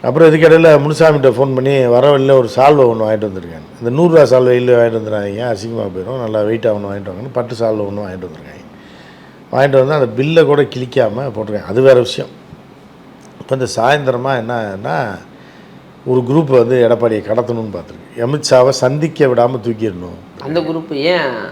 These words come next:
Speaker 1: அந்த குரூப் எதுக்குன்னா, சந்திச்சா கூட்டணி வந்துரும், கூட்டணி வந்தா எடப்பாடி பதவியில நீடிச்சிருவாரு.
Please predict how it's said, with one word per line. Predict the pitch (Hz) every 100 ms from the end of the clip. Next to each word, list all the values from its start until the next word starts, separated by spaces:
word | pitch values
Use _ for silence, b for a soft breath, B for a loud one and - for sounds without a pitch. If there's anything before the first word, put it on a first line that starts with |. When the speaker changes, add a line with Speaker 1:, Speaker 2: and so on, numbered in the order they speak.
| -
Speaker 1:
அந்த | - 127
குரூப் | 147 165 160
எதுக்குன்னா, | 143 143 147 143 180 165 143 120
சந்திச்சா | 139 170 180 185 165
கூட்டணி | 165 156 143
வந்துரும், | 135 131 165
கூட்டணி | 151 147 143
வந்தா | 135 143
எடப்பாடி | 131 127 131 123 113 107 101 101
பதவியில | 117 123 113
நீடிச்சிருவாரு. | 110 117 107 101 95 85